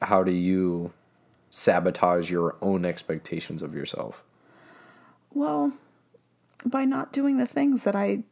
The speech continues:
Speaker 2: intend on doing.
Speaker 1: Fair enough.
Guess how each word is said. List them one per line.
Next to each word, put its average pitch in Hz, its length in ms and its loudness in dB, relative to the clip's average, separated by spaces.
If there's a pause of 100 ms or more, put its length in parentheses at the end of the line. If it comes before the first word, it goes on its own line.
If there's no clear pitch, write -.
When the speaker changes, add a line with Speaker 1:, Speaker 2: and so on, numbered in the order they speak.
Speaker 2:
intend 214 480 0
on 196 160 2
doing. 196 380 0 (1800)
Speaker 1:
Fair 90 180 -2
enough. 113 300 -8